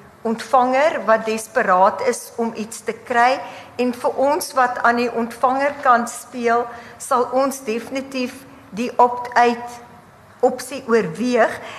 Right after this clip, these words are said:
Die, die, die, die, die teenstand daarteen kom uit die ingeligtheid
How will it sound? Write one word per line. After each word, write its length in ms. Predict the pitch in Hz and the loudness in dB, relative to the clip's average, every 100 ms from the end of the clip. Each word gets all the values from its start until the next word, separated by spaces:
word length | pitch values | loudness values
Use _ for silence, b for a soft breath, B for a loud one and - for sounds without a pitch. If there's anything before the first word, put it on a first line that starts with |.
| B | B
Die, 240 | - 285 277 226 | -6 -4 -4 -6
die, 320 | 294 - 220 | -8 -6 -6
die, 360 | 233 262 254 - | -4 -4 -4 -6
die, 240 | 233 254 - - | -6 -8 -10 -14
die 160 | 262 262 - | -12 -12 -4
teenstand 580 | 349 427 - 311 285 220 | 0 0 0 0 2 4
daarteen 680 | 196 220 - 285 262 254 254 B B - | 4 4 0 -2 2 2 -2 B B -4
kom 320 | 320 311 285 - - - - | 0 2 0 -8 -16 -20 -6
uit 220 | - 269 - - | 0 0 0 -8
die 240 | 202 254 - | -8 -6 0
ingeligtheid 960 | 262 277 - 285 226 220 - 240 226 | 0 0 -2 0 0 -2 0 2 2